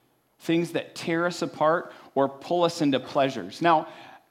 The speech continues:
I want you to know, God is not against you having some pleasure.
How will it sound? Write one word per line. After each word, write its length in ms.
I 60
want 240
you 80
to 100
know, 360
God 580
is 400
not 480
against 800
you 380
having 520
some 320
pleasure. 600